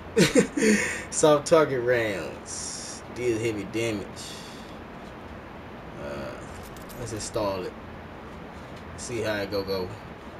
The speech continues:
Uh, yep, we need the suppressor.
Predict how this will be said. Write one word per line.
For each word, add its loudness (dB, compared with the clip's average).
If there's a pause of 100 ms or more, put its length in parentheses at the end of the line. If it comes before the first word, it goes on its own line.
(800)
Uh, -4 (760)
yep, 4
we -2
need -4
the -8
suppressor. -2